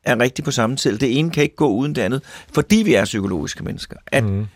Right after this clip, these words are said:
Speaker 1: når din hjerne fungerer og gør det, den gør, så det, der kommer ud, lige så snart det kommer ud af dig,
Speaker 2: Ja.
Speaker 1: så går det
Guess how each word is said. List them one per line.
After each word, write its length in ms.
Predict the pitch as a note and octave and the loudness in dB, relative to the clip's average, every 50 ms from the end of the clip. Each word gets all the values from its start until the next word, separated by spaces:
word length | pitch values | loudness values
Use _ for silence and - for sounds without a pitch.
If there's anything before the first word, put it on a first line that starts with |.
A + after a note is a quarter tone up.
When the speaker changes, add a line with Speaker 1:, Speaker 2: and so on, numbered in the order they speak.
| _ _ - | _ _ -4
Speaker 1:
når 100 | - C#3 | -2 -2
din 300 | C3+ - G3+ G#3+ G#3 F#3+ | 0 2 2 2 2 4
hjerne 320 | D#3+ D3 C3 C3 D3+ E3+ E3+ | 4 4 4 4 2 0 -2
fungerer 480 | - - C#3+ B2+ - D#3 D#3 E3 - - - - | -2 -2 -4 0 2 2 2 2 2 0 0 -2
og 140 | - B2 A2+ | -4 -4 0
gør 160 | - C#3 C#3 | 2 2 2
det, 200 | C#3+ - C3 C3 | 2 2 0 -2
den 120 | C#3+ D3 C#3+ | 0 -2 0
gør, 180 | B2+ B2 B2 B2+ - - - - - _ _ _ - | 0 0 -2 -2 -6 -16 -20 -20 -20 _ _ _ -2
så 120 | - E3 | -2 0
det, 140 | D3+ F3 E3+ | 4 4 4
der 60 | F#3 | 4
kommer 260 | E3 - E3 D3 D3 D3+ | 2 0 0 0 2 2
ud, 80 | D#3 | 0
lige 160 | - E3+ G#3 | 0 0 -2
så 80 | G#3 G3 | 0 -2
snart 300 | F3+ - F3 F3 F3 - | -2 0 0 -2 0 -2
det 80 | E3+ - | -4 -2
kommer 260 | - E3+ D#3 E3 D#3+ - - | 0 2 2 2 0 0 0
ud 240 | - G3+ G#3 - - - - | 2 2 2 2 0 -6 -4
af 100 | - - | -4 0
dig, 280 | - A#2 A#2 A#2 - - - - - - | 2 2 2 0 -2 -4 -12 -18 -8 -2
Speaker 2:
Ja. 140 | C3 A#2+ G#2+ - - | 0 0 0 0 -2
Speaker 1:
så 180 | - - F3+ E3+ | -2 0 0 2
går 120 | - E3+ | 2 0
det 80 | D#3+ | -2